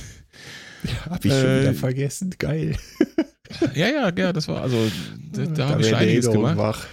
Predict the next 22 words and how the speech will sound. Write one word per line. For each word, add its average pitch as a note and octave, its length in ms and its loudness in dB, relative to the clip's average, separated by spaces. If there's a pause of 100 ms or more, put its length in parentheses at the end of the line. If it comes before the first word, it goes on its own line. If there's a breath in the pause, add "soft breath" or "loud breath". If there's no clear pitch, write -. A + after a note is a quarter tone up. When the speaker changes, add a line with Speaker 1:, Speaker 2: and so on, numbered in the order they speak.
(920 loud breath)
Speaker 2:
Hauptsächlich F3 540 0
habe D#3+ 100 2
ich D3+ 100 -2
Gitarre D3+ 340 0
gespielt, F3+ 340 -4
in - 80 -4
einer B2+ 220 0
Band B2+ 320 -2
habe - 200 -4
ich - 180 -10
Bass - 260 -4
gespielt, D3+ 440 0 (260 loud breath)
ist C#3 220 0
ja G2 140 -2 (260 loud breath)
auch - 160 -10
nur G#2+ 140 -2
Gitarre G2+ 340 -4
mit F#2+ 160 0
zwei G#2 220 0
Seiten G2+ 320 0
weniger, C3 420 2
ne? C#3+ 180 2